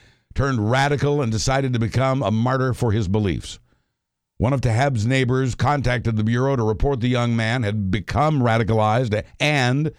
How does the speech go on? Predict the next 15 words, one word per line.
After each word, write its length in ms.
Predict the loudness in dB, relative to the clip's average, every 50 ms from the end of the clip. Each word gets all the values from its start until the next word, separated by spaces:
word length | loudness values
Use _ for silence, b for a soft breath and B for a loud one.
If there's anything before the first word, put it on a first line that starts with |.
| b b b b b b b -4
that 240 | -2 -2 -2 0 0
the 80 | 0
young 200 | 0 2 2 2
man 180 | 0 0 0 0
was 140 | -2 -2 -2
planning 320 | -2 0 0 0 0 -2
to 100 | -2 -2
travel 340 | 0 0 0 2 2 0 0
abroad. 680 | 0 0 2 2 2 2 2 2 2 0 0 -4 -6 -8 _ _ _ _ _ _ _ _ _ _ _ _ _
So 180 | -4 -2 0 0
undercover 540 | 2 2 0 0 0 0 0 0 0 0 0
agents 320 | 0 0 0 -2 -2 0
went 200 | 0 0 0 0 0
to 60 | 0
work, 360 | 2 2 2 2 0 -2 -4